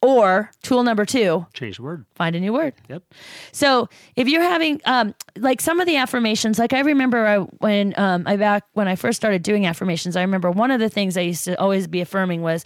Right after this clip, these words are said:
Speaker 1: "I am successful." And it never, ever, like, truly just landed for me because there was a part of me that just was, like, uncomfortable. I just hadn't worked through the energy around that word success. So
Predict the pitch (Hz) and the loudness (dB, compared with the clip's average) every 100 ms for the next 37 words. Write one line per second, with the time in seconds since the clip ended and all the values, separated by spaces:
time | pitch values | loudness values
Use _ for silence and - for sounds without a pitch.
0 | - - - - 220 233 226 220 226 226 | -12 -20 -8 0 4 6 4 4 2 0
1 | - 202 185 185 185 170 _ - 202 - | -4 -2 0 0 -2 -8 _ -8 -6 -2
2 | 175 - 131 - - _ _ _ - _ | -2 -2 -8 -10 -18 _ _ _ -20 _
3 | 233 240 220 - - 247 - 233 247 269 | 2 2 0 -4 0 0 2 2 4 2
4 | 226 180 170 - - 214 185 156 160 _ | 2 0 -2 -6 -2 0 2 -2 -4 _
5 | _ _ _ - 196 185 - 254 254 220 | _ _ _ -4 -2 -2 -2 0 2 2
6 | 190 196 - _ - 170 185 202 190 170 | 0 -4 -6 _ -18 -10 -2 2 2 0
7 | 139 165 156 110 - 202 220 196 214 202 | -2 -4 -4 -6 -6 -4 0 0 0 0
8 | 202 - 254 262 226 190 156 208 - 196 | -2 -2 0 2 0 -2 -4 -6 -4 -4
9 | 180 160 165 151 - _ 196 214 226 - | -2 0 2 0 -4 _ 0 2 0 0
10 | 240 - 196 185 165 160 170 - - - | -2 -2 -2 2 2 2 -2 -10 -16 -4
11 | 208 226 - 214 202 - 190 196 - 208 | 0 0 0 -2 -2 0 0 0 -2 0
12 | 208 175 185 202 202 226 214 196 202 185 | 0 2 0 0 -2 -2 0 2 2 0
13 | 180 196 - 196 - 180 190 294 - - | 0 -2 -2 -6 -2 2 2 0 -4 -14
14 | - - - - - 277 262 247 | -18 -18 -18 -16 -4 2 2 0